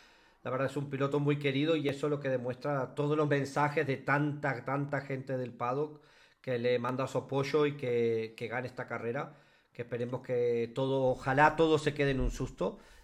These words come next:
y podamos verlo otra vez sonreír como, como tú dices, un poco.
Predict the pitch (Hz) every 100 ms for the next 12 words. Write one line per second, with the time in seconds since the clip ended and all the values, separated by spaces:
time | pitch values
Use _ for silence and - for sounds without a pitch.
0 | - 120 120 120 117 117 117 117 113 113
1 | 117 117 120 117 120 117 117 107 113 -
2 | 120 107 107 107 104 104 104 113 - _
3 | _ - 107 104 110 107 107 123 - -
4 | 123 107 107 113